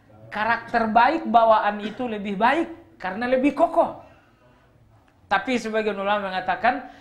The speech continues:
karakter baik yang diupayakan itu, yang diikhtiarkan itu lebih baik karena ada mujahadah, karena ada perjuangan. Yang ingin kita jelaskan di sini adalah bahwa ilmu bukan karakter bawaan.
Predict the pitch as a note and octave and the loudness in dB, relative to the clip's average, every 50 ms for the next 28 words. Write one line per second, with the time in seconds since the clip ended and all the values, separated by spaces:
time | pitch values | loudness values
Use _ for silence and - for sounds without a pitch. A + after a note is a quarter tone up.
0 | - _ _ - - G#3 G#3+ G#3+ G#3+ G#3+ - - A3 G#3 G#3 G3+ G#3+ A3 C4 D#4+ | -20 _ _ -8 -4 -2 0 0 -2 -2 -4 -4 -2 0 2 4 4 4 4 4
1 | E4 D#4+ - B3+ B3 A#3 A3+ G#3 G#3+ A#3+ - D4+ E4 D#4+ D#4+ - B3+ A#3+ A3 G#3 | 2 0 0 0 2 2 2 0 -4 -2 0 0 0 2 2 2 2 2 0 0
2 | - - G3+ G3+ G3+ F#3+ E3+ - - F3 F3+ G3+ A#3+ C#4+ D#4 - - G#3+ A#3 A#3+ | 0 -2 -4 -4 -4 -8 -12 -12 -10 -8 -4 -4 -4 -4 -4 -4 -4 -2 -2 -2
3 | A#3 A3+ G#3+ C#4 - - F4+ - - - - C#4+ B3+ A#3 A3+ A#3 - G#3 G3+ G3 | -2 -2 -4 -4 -4 -4 -6 -6 -6 -4 2 4 4 4 4 2 -2 -2 -2 -4
4 | G3 - A#3 A3+ G#3+ G3+ F#3+ G3 G3+ G#3+ B3 D4+ D#4 A#3 - - - - _ _ | -6 -4 -2 -2 -2 -2 -2 0 2 2 4 2 2 -2 -6 -12 -20 -20 _ _
5 | _ _ - - E3+ F#3 G3 - F#3+ A3 G#3+ A#3 A3+ A#3 A#3+ A3+ A3 E4 D4 C4 | _ _ -12 -8 -8 -6 -6 -4 -4 -2 0 0 0 0 0 0 2 2 4 4
6 | A#3 G#3 E3+ D3 - - F3 E3+ E3+ G3 G#3+ A3+ A#3+ A#3 B3 A#3 G3+ F#3 A3 G3 | 2 0 0 -4 -6 -6 -6 -4 -4 -2 0 0 0 2 2 0 0 2 0 0
7 | E3 D3 C3+ B2 - - - - - - - - - - - _ - A#3 B3+ C#4 | 0 -2 -6 -12 -14 -18 -20 -20 -20 -20 -20 -20 -20 -20 -20 _ 2 4 6 6
8 | D#4 F#4+ A4 A4 G4+ G4 G4 F#4 - F4+ D#4 E4 F#4 F4 D4 - - - C4 B3+ | 4 4 -2 -4 -4 -2 -2 0 2 2 4 6 6 6 6 6 4 2 0 2
9 | B3+ B3+ B3+ D4 C4+ B3 B3 A3 A#3 A3 A3 G#3+ A3 G#3 G3+ G3 G3+ G#3 F3+ E3 | 0 -4 -4 -4 -4 -2 0 0 0 2 2 4 4 4 2 2 2 0 2 4
10 | G3 A3+ A3+ A3+ - - C4+ D#4 E4 E4 D4 C4 A#3+ A#3 A3 G#3 G3+ G3+ G3+ G#3+ | 4 2 2 2 2 2 4 4 4 6 6 6 6 4 4 0 -2 -2 0 2
11 | A#3 B3 C#4+ C4+ - - E3+ F3+ G3 C4 C4 B3+ - B3+ B3+ C4+ C#4+ C#4 C4 - | 4 4 2 2 -2 -6 -6 -4 -2 -2 -2 -2 0 0 0 0 0 -4 -6 -2
12 | A#3+ A#3 A#3 A3+ B3 C4 C4 - - - - C4 C4 C4 B3+ A#3+ A#3 A#3 A3 G#3 | 0 0 0 0 0 -2 -4 -6 -10 -6 -4 -2 -2 -2 0 4 6 6 6 6
13 | F#3+ - - C3+ | 4 2 0 -8